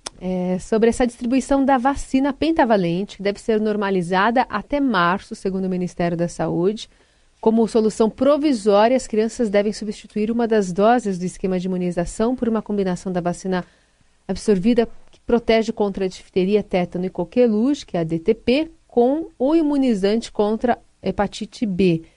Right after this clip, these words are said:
Né? Pela falta, tem que se fazer um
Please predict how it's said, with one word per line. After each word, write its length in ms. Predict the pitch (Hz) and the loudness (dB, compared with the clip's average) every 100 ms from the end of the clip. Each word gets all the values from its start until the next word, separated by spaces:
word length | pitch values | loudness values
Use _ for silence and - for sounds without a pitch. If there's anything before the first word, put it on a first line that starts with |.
| _ 202 | _ -4
Né? 120 | 214 | -2
Pela 240 | - 196 | 0 -2
falta, 680 | - - 208 254 285 320 330 320 _ | -2 2 4 4 2 2 0 -2 _
tem 120 | - 220 | -4 -4
que 80 | |
se 100 | - | -4
fazer 240 | - 214 208 | -2 0 0
um 260 | 202 185 | -4 -6